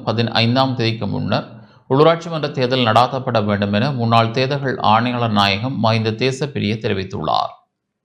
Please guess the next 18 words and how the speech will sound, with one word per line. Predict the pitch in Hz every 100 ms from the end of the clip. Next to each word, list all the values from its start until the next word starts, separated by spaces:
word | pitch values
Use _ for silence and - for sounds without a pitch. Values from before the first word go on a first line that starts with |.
| _ _ _ _
ஊடகங்களுக்கு | 113 117 123 120 120 117
கருத்து | 117 127 120 117
தெரிவிக்கும் | 117 110 107 107 107
போதே | 139 175 90 117
அவர் | - 107 143 -
இதனை | 117 113 107
தெரிவித்தார். | 104 - 90 117 107 60 - - - _ _ _ -
உயர்நீதிமன்றத்தின் | 117 131 135 127 123 120 113 160 180
தீர்ப்பின் | 135 117 127 123
பிரகாரம் | 110 101 104 98 104 165
உள்ளூராட்சி | - 123 147 143 139
மன்ற | 127 120
தேர்தலை | 107 110 107 110 123 151
உடனடியாக | - 110 127 131 131 123 120
நடாத்த | 104 110 117
வேண்டிய | 110 107 107
தேவை | 104 104 107 110 -
காணப்படுகின்றது. | 110 104 104 - 58 90 113